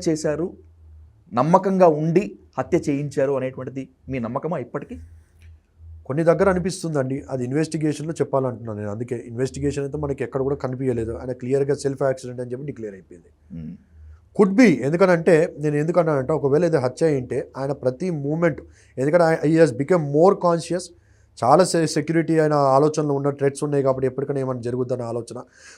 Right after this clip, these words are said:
Speaker 2: So ఆయన మూమెంట్ ఎవరికి కూడా చెప్పట్లేదు, ఒక ఇంట్లో వారికి తప్ప ఇంకెవరికి తెలియదు. ఒకవేళ ఇది హత్య అయి ఉంటే ఖచ్చితంగా ఈయన మూమెంట్, ఎందుకంటే ట్వంటీ సిక్స్త్ మీటింగ్ బ్రదర్,
Speaker 1: Hmm.
Speaker 2: ఈయన బయలుదేరింది ట్వంటీ ఫోర్త్, టూ డేస్ ముందు బయలుదేరాడు. So టూ డేస్ ముందు రాజమండ్రికి వస్తాము అన్నాడు అని చెప్పి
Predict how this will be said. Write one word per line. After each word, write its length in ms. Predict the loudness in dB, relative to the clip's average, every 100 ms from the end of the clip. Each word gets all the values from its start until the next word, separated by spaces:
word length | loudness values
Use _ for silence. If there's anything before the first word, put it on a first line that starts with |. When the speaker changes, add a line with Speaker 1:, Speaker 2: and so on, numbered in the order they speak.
| -2
Speaker 2:
So 200 | 6 6 6
ఆయన 220 | 2 4 2
మూమెంట్ 500 | 0 0 2 4 4
ఎవరికి 180 | 4
కూడా 120 | 2 -2
చెప్పట్లేదు, 380 | -2 -4 -6 -18 _ -12
ఒక 140 | -4
ఇంట్లో 380 | -2 -2 0 2
వారికి 320 | 4 2 2
తప్ప 260 | -2 -4 -4
ఇంకెవరికి 360 | -6 -4 -6 -4
తెలియదు. 480 | -6 -4 -6 -8 -10 _ _ -20 -12 -4
ఒకవేళ 460 | 2 4 8 8
ఇది 180 | 10 8
హత్య 280 | 6 4 2
అయి 160 | 2 2
ఉంటే 160 | 0
ఖచ్చితంగా 560 | 2 0 0 0 0 2
ఈయన 120 | 0
మూమెంట్, 500 | 0 -2 -2 -2 2 0 0 -14 -20 -4
ఎందుకంటే 300 | 2 2 4
ట్వంటీ 360 | 2 6 6 4
సిక్స్త్ 300 | 0 0 2
మీటింగ్ 320 | 4 2 2
బ్రదర్, 260 | 0 -2
Speaker 1:
Hmm. 320 | -6 -8 -6 -6 -4
Speaker 2:
ఈయన 100 | -2
బయలుదేరింది 560 | 6 6 8 4 4 -2
ట్వంటీ 340 | -6 -4 -4
ఫోర్త్, 460 | -4 0 0 0 -2
టూ 100 | 0
డేస్ 220 | 0 -2
ముందు 160 | -6 -2
బయలుదేరాడు. 480 | 0 0 -4 -8 _ _ -20 0 2
So 100 | 4
టూ 140 | 6 12
డేస్ 320 | 12 12 12
ముందు 260 | 2 6 8
రాజమండ్రికి 640 | 10 8 6 2 2 4
వస్తాము 380 | 4 4 4 4
అన్నాడు 200 | 4 4
అని 140 | 4
చెప్పి 380 | 4 6 4